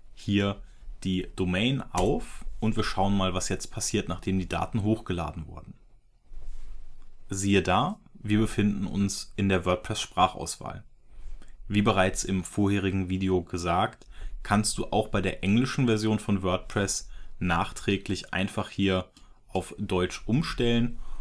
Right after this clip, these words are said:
und dann die Installation und auch das gesamte System selbst in Deutsch verwenden. Ich markiere hier also Deutsch und habe hier die Wahlmöglichkeit zwischen der Du-Form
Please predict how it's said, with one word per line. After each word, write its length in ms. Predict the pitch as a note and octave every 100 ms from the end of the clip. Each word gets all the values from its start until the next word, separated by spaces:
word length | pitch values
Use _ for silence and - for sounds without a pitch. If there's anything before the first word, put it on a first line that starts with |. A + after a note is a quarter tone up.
| - -
und 400 | G#2+ G2+ - F#2+
dann 160 | F#2+
die 100 | F#2
Installation 840 | F#2+ F#2 - F2 E2+ - A#2+ C3 C3
und 120 | G#3+
auch 140 | -
das 260 | - F#2 -
gesamte 460 | - F#2 G2 A2
System 480 | G2 G2+ - - F2+
selbst 540 | E2+ E2+ F2+ - - _ _ _
in 160 | - G2+
Deutsch 280 | E2+ F2 -
verwenden. 680 | F#2+ E2+ D#2 D#2 - - - - - - - - - - -
Ich 100 | -
markiere 440 | G2 - A2 G#2
hier 180 | F#2+ G2
also 160 | - F2+
Deutsch 500 | E2+ A#2 G3+ - - -
und 160 | G2+
habe 280 | G#2 G2 G2+
hier 280 | F#2+ - G2+
die 200 | G2 -
Wahlmöglichkeit 960 | E2 G2 G#2 G#2 - - - F#2+ F#2+ - - - -
zwischen 380 | - - F#2+ G2
der 300 | F2+ E2+ E2 -
Du-Form 840 | F#2 G2 G#2 B2+ - C#3+ C#3 D#3+